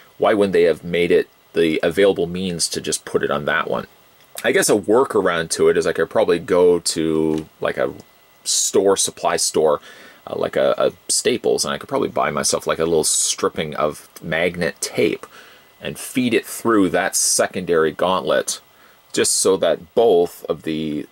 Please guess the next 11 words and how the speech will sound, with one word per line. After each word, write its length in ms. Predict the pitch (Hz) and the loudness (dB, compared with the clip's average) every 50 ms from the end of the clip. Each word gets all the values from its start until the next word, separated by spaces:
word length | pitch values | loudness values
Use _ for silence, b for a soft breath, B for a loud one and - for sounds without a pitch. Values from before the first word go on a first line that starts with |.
| _ _ - | _ _ 0
bracelets 420 | 101 90 85 - - 73 - - | 0 0 0 0 -4 -4 -4 -4
of 100 | 82 - | -4 -4
submission 380 | - 98 101 110 104 - 87 87 | -4 -4 -4 -4 -2 -2 -2 0
would 140 | 85 80 | 0 2
a-, 260 | 73 76 67 - - 95 | 2 2 2 0 -2 -4
actually 240 | 95 - - 90 | -6 -6 -6 -4
be 140 | 85 80 80 | -2 0 0
able 180 | 82 82 82 80 | 2 2 0 -2
to 140 | - - 78 | -2 -2 -4
support 600 | - - - - - - - - 92 92 - - | -2 -2 -2 -4 -8 -8 -4 -4 -2 -2 -4 -6
these. 280 | 76 62 58 - - | -6 -6 -4 -4 -6